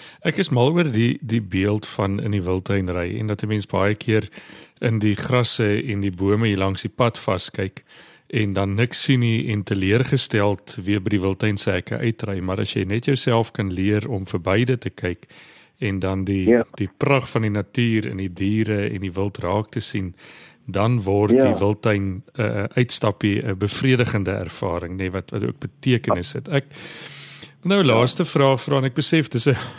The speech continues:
Speaker 1: <laughs> baie onregverdige vraag. Maar as 'n mens die boek Openbaring of die boodskap daarvan dan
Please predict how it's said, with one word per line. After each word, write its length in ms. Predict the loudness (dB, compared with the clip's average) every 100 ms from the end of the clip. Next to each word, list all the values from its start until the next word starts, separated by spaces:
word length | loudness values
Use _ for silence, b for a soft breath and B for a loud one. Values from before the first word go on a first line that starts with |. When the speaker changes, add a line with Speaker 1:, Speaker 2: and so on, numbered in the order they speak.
| B B
Speaker 1:
<laughs> 400 | -4 0 0 0 -2 0
baie 200 | -2 -2
onregverdige 1000 | -2 0 0 0 2 2 2 -2 -4
vraag. 420 | -6 -2 -2 -2 -8 B B B B B B B B
Maar 280 | 0 2 2 -2 -18 _ _ _ _ _
as 280 | 0 2 2
'n 100 | 4
mens 560 | 6 6 4 0 -2 -4
die 640 | -8 -2 2 4 4 0 -2 -10
boek 480 | -8 -2 -2 -2 0
Openbaring 880 | 0 2 -2 0 0 0 -2 -6 -14 _ b b b b b b
of 160 | -2 2
die 100 | 0
boodskap 640 | 2 2 2 2 -2 0
daarvan 460 | 0 -2 -2 -4
dan 220 | -2 -6